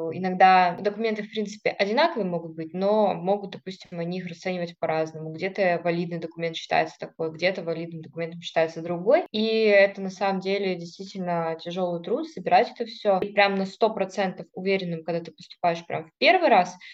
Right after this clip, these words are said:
наверное, быть нельзя. Даже сейчас я ощущаю себя,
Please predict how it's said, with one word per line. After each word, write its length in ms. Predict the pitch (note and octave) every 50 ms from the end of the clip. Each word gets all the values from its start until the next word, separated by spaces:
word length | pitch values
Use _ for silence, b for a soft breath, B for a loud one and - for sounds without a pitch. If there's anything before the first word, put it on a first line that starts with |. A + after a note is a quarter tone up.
| B B _
наверное, 360 | F3+ F3+ F#3+ A#3+ B3+ C4+ A#3
быть 220 | G3 F3+ A3 G#3+ G#3+
нельзя. 500 | G#3+ G3+ F#3 F3 F3+ F3 D#3+ - - - _ _ - _
Даже 260 | - G3 G#3 G#3+ G#3+ G#3+
сейчас 520 | G#3+ - A#3 - A3+ F#3+ F3 F3 - -
я 140 | - F#3+ F#3
ощущаю 520 | F#3 F#3 - - - G#3+ F#3+ F#3 F3+ F3
себя, 680 | E3+ E3+ - - - - F3+ F3 E3+ E3+ E3+ D#3+ D#3+